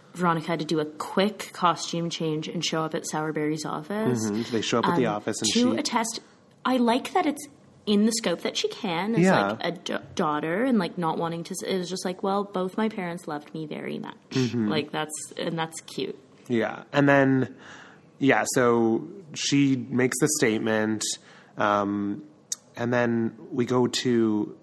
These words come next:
Speaker 1: Archie
Speaker 2: Betty's
Speaker 1: cleaning.
Speaker 2: house, right? Or
Speaker 1: I think
Speaker 2: Oh, no,
Speaker 1: just
Speaker 2: no, yeah,
Speaker 1: Archie,
Speaker 2: it's the cleaning
Speaker 1: yeah.
Speaker 2: scene. So Archie and Jughead are cleaning up, at, or Jughead's eating pizza, and Archie's, like, sweeping. And his face is all red, and he's like, "I'm so hungover." <laughs> It's, like, the first time he's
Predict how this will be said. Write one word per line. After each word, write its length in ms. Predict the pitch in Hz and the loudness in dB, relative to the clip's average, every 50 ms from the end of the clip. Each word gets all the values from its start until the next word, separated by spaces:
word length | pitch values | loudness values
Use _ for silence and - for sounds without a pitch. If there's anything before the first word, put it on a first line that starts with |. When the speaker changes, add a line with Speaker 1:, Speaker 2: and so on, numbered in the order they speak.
| - - - - - | -20 -20 -16 -6 -2
Speaker 1:
Archie 220 | - 120 123 123 117 | 0 2 4 4 4
Speaker 2:
Betty's 120 | 110 - | 2 2
Speaker 1:
cleaning. 180 | - 107 - - | 2 0 0 0
Speaker 2:
house, 160 | 175 170 - | 0 -2 -2
right? 260 | 123 110 120 143 156 151 - - - _ _ _ _ - | -2 -2 -2 -2 -4 -6 -10 -20 -20 _ _ _ _ -10
Or 400 | 131 123 117 117 113 113 110 - - - - - - | -6 -4 -2 0 0 -2 -4 -6 -10 -20 -14 -8 -8
Speaker 1:
I 60 | 220 | -4
think 240 | 220 - 262 302 175 | 0 0 4 6 8
Speaker 2:
Oh, 60 | 170 | 8
no, 60 | 170 | 8
Speaker 1:
just 80 | 160 135 | 8 8
Speaker 2:
no, 60 | 123 117 | 8 6
yeah, 140 | 120 113 104 | 6 6 4
Speaker 1:
Archie, 60 | 101 | 4
Speaker 2:
it's 80 | - - | 4 2
the 60 | 143 | 2
cleaning 300 | - - 135 120 113 107 | 4 4 4 4 4 2
Speaker 1:
yeah. 40 | 104 - - | 0 0 -2
Speaker 2:
scene. 180 | 110 101 107 110 | -4 -4 -4 -2
So 160 | - 120 113 - - - - - - | -2 -2 -2 -2 -8 -12 -12 -6 0
Archie 400 | - 127 135 131 - - 160 151 | 4 4 4 4 2 2 4 4
and 100 | 147 135 | 4 4
Jughead 260 | 120 120 113 113 123 | 4 2 2 2 2
are 80 | 117 113 | 0 0
cleaning 360 | 113 - - 123 113 113 110 | -2 -2 -2 0 0 2 2
up, 100 | 104 101 | 0 0
at, 120 | 110 107 - | 0 0 2
or 180 | 127 120 104 - - - - - | 2 0 0 -2 -10 -18 -14 -4
Jughead's 400 | - - 135 131 127 127 120 - | 2 2 2 4 4 0 0 0
eating 220 | 120 107 107 104 98 | 0 -2 -2 -2 -4
pizza, 380 | - - 98 90 - - 104 98 | -4 -4 -4 -4 -4 -4 -6 -6
and 140 | 98 98 98 | -6 -4 -2
Archie's, 340 | 98 98 92 - - 101 95 - | -2 -2 -2 -2 -4 -4 -4 -4
like, 100 | 90 - | -6 -4
sweeping. 640 | - - - 98 95 92 - - 104 104 107 110 107 - - - - - - - - - - - - - _ - | -4 -4 -2 -2 -4 -4 -4 -6 -6 -6 -6 -8 -10 -12 -16 -20 -18 -18 -18 -20 -20 -20 -20 -20 -20 -16 _ -2
And 80 | 120 135 | 0 0
his 100 | 127 - | 2 4
face 220 | 143 135 - 135 | 4 2 2 2
is 80 | 127 139 | 2 4
all 120 | 135 127 | 4 4
red, 180 | 113 110 104 104 | 4 4 2 2
and 80 | 120 123 | 2 0
he's 100 | 127 104 | 0 0
like, 120 | 117 135 165 | 0 0 0
"I'm 440 | 180 165 156 160 156 110 113 127 131 | 2 2 4 2 2 2 2 0 -2
so 720 | 123 - - 151 165 165 165 170 170 147 127 120 123 131 | -2 -2 0 2 2 4 4 4 4 4 4 4 4 4
hungover." 960 | 127 147 143 135 131 139 143 143 147 147 151 160 131 110 104 101 104 107 117 135 | 4 4 4 4 4 4 4 6 6 6 6 4 4 2 0 0 0 0 2 2
<laughs> 160 | 139 - - | 2 2 2
It's, 100 | 147 - | 4 6
like, 100 | 151 143 | 6 6
the 120 | 127 120 113 | 6 4 4
first 340 | - 123 110 110 107 - | 4 4 4 4 2 0
time 240 | - 117 104 104 104 | -2 -2 0 0 0
he's 380 | 107 110 101 104 110 113 110 | 0 0 0 -2 -4 -6 -8